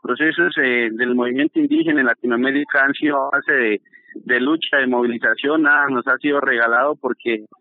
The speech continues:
si bien es cierto, a veces se construyen las normas, las leyes, ya una cosa es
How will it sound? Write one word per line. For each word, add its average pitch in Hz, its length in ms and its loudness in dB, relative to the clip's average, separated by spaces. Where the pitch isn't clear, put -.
si 127 80 -2
bien 139 160 2
es 156 120 0
cierto, 151 500 -2
a 123 60 2
veces 143 260 -2
se 147 80 -4
construyen 147 520 0
las 123 120 2
normas, 147 340 0
las 120 120 0
leyes, 135 400 0
ya 139 320 2
una 147 240 -2
cosa 156 280 -2
es 147 80 -2